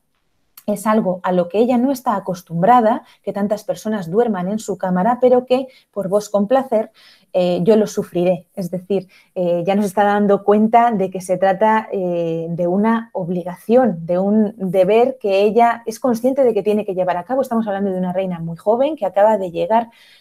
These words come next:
a la, a la corte de, de Castilla y que, eh, ya es consciente de estos equilibrios que tienen que llevar a cabo incluso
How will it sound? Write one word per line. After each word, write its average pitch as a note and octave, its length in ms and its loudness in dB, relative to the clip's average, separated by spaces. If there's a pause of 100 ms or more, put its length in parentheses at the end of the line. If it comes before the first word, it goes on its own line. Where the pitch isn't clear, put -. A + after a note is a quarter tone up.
a F3+ 220 -6
la, E3 340 -8
a E3 160 -16
la E3 120 -12
corte F#3+ 360 0
de, F3 240 2
de F3+ 100 0
Castilla G#3 540 2 (300)
y A#3+ 180 2
que, C4 300 4
eh, F3+ 220 -2
ya A3 180 4
es A3+ 120 2
consciente A3+ 540 4
de A3 80 6
estos B3+ 320 0
equilibrios A#3 800 2
que G#3+ 120 -8
tienen A#3 280 4
que A#3+ 120 4
llevar G3 340 4
a G3 300 -2
cabo G#3 340 4
incluso A#3+ 640 0